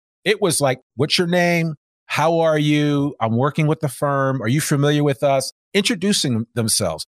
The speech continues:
I still keep in ta-, contact with several people in accounting offices of firms that I don't even do work with anymore because I built a relationship. There's a woman that I've been in contact with for fifteen years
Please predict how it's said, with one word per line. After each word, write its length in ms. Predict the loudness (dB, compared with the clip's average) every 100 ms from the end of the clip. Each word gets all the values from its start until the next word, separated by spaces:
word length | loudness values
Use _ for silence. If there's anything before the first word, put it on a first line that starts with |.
| _ -4
I 140 | -2
still 300 | -2 0 0
keep 300 | 0 -2 0
in 160 | -2 -2
ta-, 300 | -2 -2 -2 -4
contact 640 | -2 -2 -2 -2 -2 -4 _ -4
with 140 | -2
several 480 | 0 2 2 2 -2
people 600 | 0 -2 0 0 0 -2 -8 _
in 180 | -2 0
accounting 460 | 0 0 0 0 0
offices 680 | 0 0 -2 -2 0 0 -4 _ _
of 140 | -2 -2
firms 360 | 0 0 2
that 140 | 0 2
I 80 | 0
don't 120 | 2
even 220 | 2 2
do 120 | 2
work 280 | 2 0 0
with 180 | -2 0
anymore 460 | 0 2 0 -4 -10 _
because 340 | -4 0 -2 0
I 140 | -2 0
built 280 | 0 -2
a 40 | 0
relationship. 720 | 0 2 0 0 -2 -2 -4
There's 180 | -2 0
a 40 | 0
woman 280 | 0 0 0
that 120 | 2
I've 220 | 2 0
been 120 | -2
in 100 | -2
contact 420 | -2 -2 0 -2 0
with 160 | -4 -2
for 200 | -4 -6
fifteen 680 | -4 -4 -4 -6 -4 -4 -2
years 560 | 0 0 0 -2 -4